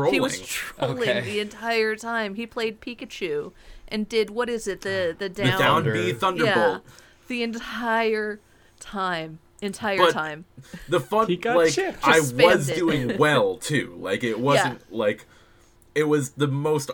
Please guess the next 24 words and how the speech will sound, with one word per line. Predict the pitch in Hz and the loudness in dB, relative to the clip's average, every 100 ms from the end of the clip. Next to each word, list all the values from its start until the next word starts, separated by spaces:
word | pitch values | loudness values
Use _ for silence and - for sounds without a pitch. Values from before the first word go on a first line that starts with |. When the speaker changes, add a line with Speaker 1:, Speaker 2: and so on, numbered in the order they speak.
| - | -2
Speaker 2:
optimal | 156 165 139 120 | 0 0 -2 -4
kind | 110 127 113 | -4 -4 -4
of | 104 | -6
trolling | - 123 104 101 104 | -8 -4 -2 -2 -6
because | 110 131 113 | -6 -4 -4
it | 123 | -2
was | - | -2
Speaker 1:
Uh-huh. | 254 247 | -2 -4
Speaker 2:
pissing | 135 135 135 | -6 -8 -6
people | 139 117 | -6 -2
off, | 117 120 - | 2 2 0
but | 110 | -4
it | 101 | -4
was | 95 | -8
working | 101 92 92 110 131 - 98 - 170 - | -10 -10 -2 2 2 0 -6 -8 -14 -6
Speaker 1:
I | - 320 | 0 0
don't | 427 | 0
Speaker 2:
as | - | -6
Speaker 1:
care | 320 269 | -2 -2
if | 277 | 0
Speaker 2:
well. | 262 | -2
Speaker 1:
I'm | 208 180 | -4 -6
beat, | 190 | -8
Speaker 3:
So, | 185 226 214 | 2 6 6